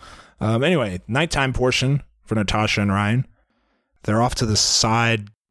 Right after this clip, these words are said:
stage at the concert. They're vibing, okay? But I just wanna say, if I were at this concert, I would not be able to take my eyes off the two random people with a spotlight on them.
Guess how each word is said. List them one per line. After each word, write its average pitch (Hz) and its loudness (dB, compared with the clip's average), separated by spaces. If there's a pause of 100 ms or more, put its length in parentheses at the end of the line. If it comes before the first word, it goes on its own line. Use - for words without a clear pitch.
(160)
stage 113 -2
at 110 -2
the 92 -4
concert. 139 0
They're 110 -2
vibing, 127 -2 (180)
okay? 117 0
But 120 -8
I 101 -10
just 120 -2
wanna 123 0
say, 120 2
if 110 0
I 98 0
were 135 2
at 143 2
this 143 -4
concert, 165 0
I 101 -2
would 117 0
not 123 0
be 131 0
able 123 2
to 95 -2
take 113 -2
my 110 0
eyes 110 0
off 107 0 (680)
the 113 -6
two 165 0
random 135 2
people 117 -4
with 107 -2
a 92 -2
spotlight 107 -4
on 98 0
them. 95 0